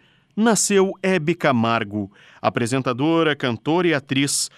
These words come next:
Hebe Camargo morreu em dois mil e doze, vítima de um câncer, aos oitenta e três anos.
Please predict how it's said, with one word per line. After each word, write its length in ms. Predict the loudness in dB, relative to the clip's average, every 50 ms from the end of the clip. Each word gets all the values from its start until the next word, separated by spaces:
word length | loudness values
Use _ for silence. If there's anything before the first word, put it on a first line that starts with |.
| -20 -16 _
Hebe 220 | -2 0 0 0 0
Camargo 480 | 0 0 2 2 2 2 0 0 0
morreu 340 | -2 -2 -2 0 0 0 0
em 100 | 0 0
dois 280 | 0 0 -2 -2 -4 -2
mil 240 | -2 0 0 0 -2
e 40 |
doze, 480 | -2 0 2 2 2 2 0 -2 -4 -6
vítima 400 | -6 -4 -6 -6 -4 -4 -4 -4
de 120 | -2 -2
um 100 | -4 -4
câncer, 560 | -4 -4 -2 -2 -2 -2 -2 -2 -4 -4 -4 -6 -12 -20 -6 _
aos 320 | 0 0 0 0 0 0
oitenta 580 | 0 0 0 -2 -4 -4 -2 -2 -2 -2 -4 -6
e 40 | -6
três 340 | -6 -4 -2 -2 -2 -2 -2
anos. 600 | -2 -2 -2 -2 -4 -6 -8 -8 -10 -12 -14